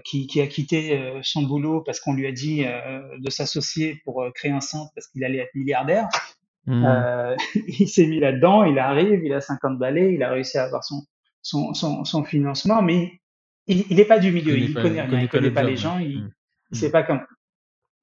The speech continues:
Speaker 1: il connaît pas le job, donc il, il va, on va lui donner, euh, où il va trouver, où on va lui vendre, parce qu'il y a des gens qui, qui font ça maintenant, ils te vendent des choses un peu clés en main, de gestion, d'organisation.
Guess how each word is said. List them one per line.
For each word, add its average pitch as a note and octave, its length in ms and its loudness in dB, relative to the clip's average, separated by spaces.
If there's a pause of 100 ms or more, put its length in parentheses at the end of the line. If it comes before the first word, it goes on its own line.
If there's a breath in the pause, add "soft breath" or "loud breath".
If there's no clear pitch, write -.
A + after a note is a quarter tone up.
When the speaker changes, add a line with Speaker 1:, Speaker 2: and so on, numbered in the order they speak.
(220)
Speaker 1:
il D#3 100 0
connaît F3 240 4
pas F3+ 140 2
le D3 120 2
job, B2 280 -2
donc B2 160 -8 (480 loud breath)
il, C3+ 240 -8
il C3 120 -2
va, C#3+ 440 0 (260)
on C#3 60 -10
va C3 100 -8
lui C3 140 -2
donner, C#3 400 4
euh, B2 460 -8
où C3+ 120 -4
il C3+ 120 0
va C3+ 120 2
trouver, D3 640 2
où B2 180 0
on A#2+ 60 -2
va C3 100 4
lui C3 160 2
vendre, D3+ 400 4
parce - 140 -8
qu'il C3+ 100 -4
y A#2 40 -4
a - 20 -8
des B2 80 -2
gens D3+ 160 -2
qui, C3+ 240 -6
qui - 100 -14
font D3+ 140 -6
ça G3+ 160 0
maintenant, D3+ 260 -2
ils B2 80 -6
te C#3 80 -2
vendent C#3 380 0
des A#2+ 80 -6
choses D3+ 320 -2
un B2 160 -2
peu B2+ 80 -10
clés B2+ 240 -2
en B2 140 -4
main, D3 280 -2
de B2+ 140 -6
gestion, C#3+ 560 -10
d'organisation. B2 720 -10